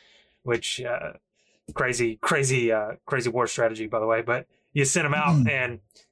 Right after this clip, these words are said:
Speaker 1: these guys were just as quick as possible looking to get into an engagement and essentially kill people. Um, and then if they did that early, they got to come home for four days, and then they would go back out,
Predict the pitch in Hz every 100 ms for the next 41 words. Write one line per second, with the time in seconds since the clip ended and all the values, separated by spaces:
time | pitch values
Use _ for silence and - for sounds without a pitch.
0 | - 131 156 135 131 123 123 143 120 -
1 | 175 135 - 147 139 131 117 131 135 120
2 | 117 131 107 135 113 110 120 117 120 127
3 | 120 110 110 104 113 110 120 120 110 107
4 | - _ _ _ _ _ - _ - -
5 | _ 143 131 123 117 135 - _ - 160
6 | 156 139 147 _ 156 143 151 147 156 135
7 | 139 220 180 135 127 - - 131 135 147
8 | 135 135 180 139 120 117 139 113 135 117
9 | 113 117 - - - 131 131 120 117 _
10 | _ _ _ - 135 120 110 147 127 120
11 | 135 120 113